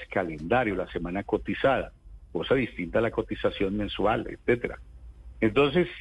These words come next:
se presentaban fracciones como las que usted está diciendo. ¿Qué hizo la jurisprudencia? Miró con los mejores ojos la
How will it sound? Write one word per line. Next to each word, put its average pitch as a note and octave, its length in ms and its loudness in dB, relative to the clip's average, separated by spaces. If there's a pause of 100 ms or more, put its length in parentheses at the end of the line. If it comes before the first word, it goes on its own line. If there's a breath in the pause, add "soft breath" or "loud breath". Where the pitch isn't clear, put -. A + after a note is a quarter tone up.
(140)
se B2+ 100 6
presentaban A2+ 580 2
fracciones C#3 460 0
como B2 180 0
las G#2+ 160 0
que G#2 80 -2
usted - 200 2
está A#2+ 280 2
diciendo. B2 520 2 (600)
¿Qué D#3 120 8
hizo F3+ 280 4
la E3 120 2
jurisprudencia? A#2 840 0
Miró G2+ 580 2 (420)
con G#2 160 4
los G2+ 100 0
mejores G#2+ 500 2
ojos B2 200 0
la G#2+ 140 0